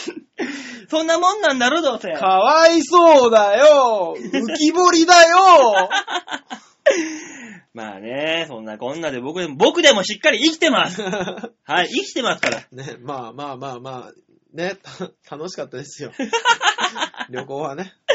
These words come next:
Speaker 1: ね、カスみたいな大塚さんでも生きてます。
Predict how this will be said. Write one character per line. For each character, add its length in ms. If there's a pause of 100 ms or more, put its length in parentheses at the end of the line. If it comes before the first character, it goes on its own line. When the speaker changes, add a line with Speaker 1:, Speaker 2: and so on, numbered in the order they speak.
(680)
Speaker 1:
ね、 240 (560)
カ 160
ス 100
み 120
た 100
い 60
な 100
大 80
塚 160
さ 80
ん 40
で 60
も 80
生 60
き 60
て 120
ま 160
す。 140